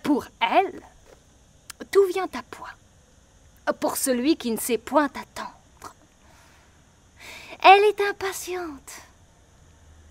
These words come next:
et cruelle. Elle n'a pas fini de me surprendre.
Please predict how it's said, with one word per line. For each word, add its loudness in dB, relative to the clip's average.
et -14
cruelle. -2
Elle 6
n'a 4
pas 6
fini 0
de -10
me -4
surprendre. -20